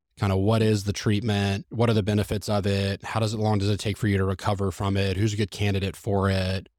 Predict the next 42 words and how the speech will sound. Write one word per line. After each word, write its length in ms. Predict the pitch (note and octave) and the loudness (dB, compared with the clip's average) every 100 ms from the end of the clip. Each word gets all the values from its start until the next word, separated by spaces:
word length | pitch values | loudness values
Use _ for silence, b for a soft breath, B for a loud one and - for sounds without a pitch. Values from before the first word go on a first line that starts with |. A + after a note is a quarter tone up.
| _ - | _ -2
What 120 | A2+ | 2
does 160 | A2+ | 2
the 80 | G#2 | 0
pre 200 | - A2 | -2 0
and 120 | G2+ | 0
post-op 440 | F#2 G2+ - G2+ F#2+ | -2 -6 -4 -2 -2
process 460 | - G2 - F#2+ | -2 -4 -4 -4
look 160 | G2+ - | -4 -2
like? 240 | G2 F#2+ | 0 0
So, 160 | - A2 | -2 -8
so 180 | - A2+ | -4 -2
kinda 240 | A#2+ A#2+ | 2 2
some 160 | - A#2+ | 4 4
of 60 | |
the 80 | G2+ | 4
main 500 | F#2+ F#2 G2 G2+ G#2 | 4 2 2 2 2
points, 560 | - G2+ A2 C3 - - _ _ _ _ _ _ _ - - | 0 0 2 2 0 -10 _ _ _ _ _ _ _ -8 0
and 160 | A2+ | 4
then 200 | A2 G#2+ | 6 4
leverage 640 | G#2 A2 G#2 A2 G#2+ G2 - _ _ _ - | 4 2 4 4 4 0 -4 _ _ _ -4
a 80 | A2+ | 0
good 200 | A#2+ B2 | 4 4
F 180 | A2+ A#2 | 2 0
A 120 | G#2 | -4
Q 260 | - B2 | 2 4
section 440 | A2+ - G#2+ - G#2 | 4 2 -2 0 2
that's 160 | F#2+ | 0
further 320 | - A2+ G#2 G2+ | -2 0 2 4
down 260 | F#2+ F#2+ | 2 0
the 80 | F#2 | 0
page 340 | - G2+ G2+ | -2 -4 -2
that 120 | F#2+ G2+ | -2 0
won't 260 | G2 G2 | 0 2
distract 600 | G2 - - - G2 - | 0 -4 -2 -2 -2 -2
the 160 | A2 G#2 | 0 0
eye 520 | A2 G2 G#2+ A#2 A#2 - _ _ _ | 0 2 2 4 2 0 _ _ _
or 560 | C3 B2 A#2+ A2+ G#2+ G2+ - _ - | 2 6 6 6 6 4 0 _ -4
discourage 600 | G#2+ - A#2 G#2+ G#2 F#2+ | -2 0 2 4 4 2
the 100 | G2 | -4
patient 420 | G#2 G#2 G#2+ G2 | -4 -4 -2 -4
f-, 100 | - | -6
to 220 | - G#2 | -8 -8